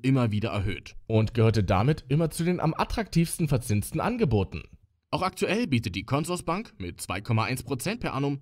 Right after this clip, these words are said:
einen überdurchschnittlich hohen Zins. Unter dem Video findest du einen Tagesgeldvergleich, in dem du den Consorsbank-Zins mit anderen Angeboten vergleichen kannst. Vorteil Nummer zwei.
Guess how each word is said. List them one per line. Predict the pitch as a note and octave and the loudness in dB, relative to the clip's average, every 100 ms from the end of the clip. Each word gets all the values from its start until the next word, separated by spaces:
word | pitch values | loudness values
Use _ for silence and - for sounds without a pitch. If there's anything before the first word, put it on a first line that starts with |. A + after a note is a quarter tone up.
| _ | _
einen | A#3 B3 | -4 -4
überdurchschnittlich | - E3+ D#3+ C#3 A#2+ A#2 A#2 A2 | -4 -4 0 0 -2 -2 -2 -2
hohen | G#2+ F#2 | -4 -4
Zins. | - - - - _ _ _ _ | -8 -12 -16 -18 _ _ _ _
Unter | B3 A#3+ | -2 2
dem | C#3+ G#2 | 2 2
Video | G2+ B2+ | 2 0
findest | D3+ D#3 - - | 0 -2 -2 -4
du | |
einen | D#3+ E3 | -4 -2
Tagesgeldvergleich, | A#2 D#3+ A#3 A#3+ E3 - F3 D#3+ E3 - | -2 -2 -2 -2 -4 -4 -6 -6 -6 -8
in | - | -6
dem | D3+ G#3+ | -4 -2
du | G#3+ | -2
den | G#3 | -2
Consorsbank-Zins | F#3+ B3+ A3 C#3 B2+ A#2+ C#3 C#3 - | -2 0 -2 -2 -4 -2 -2 -2 -2
mit | F#2+ - | -8 -6
anderen | F3 G#3 C#3+ | -4 -4 -4
Angeboten | - A#2 G#2+ F#2+ G2 G#2+ | -2 0 0 -2 -6 -6
vergleichen | F#3 G#3 D#3+ G2+ G2 | -6 -4 -4 -2 -6
kannst. | G2+ - - - - _ _ _ _ _ _ _ _ - | -6 -10 -14 -16 -20 _ _ _ _ _ _ _ _ -14
Vorteil | - F3+ D3+ C3+ | -6 -4 -2 0
Nummer | A#2+ F#2+ | 0 -2
zwei. | G2 F#2+ - | -6 -8 -10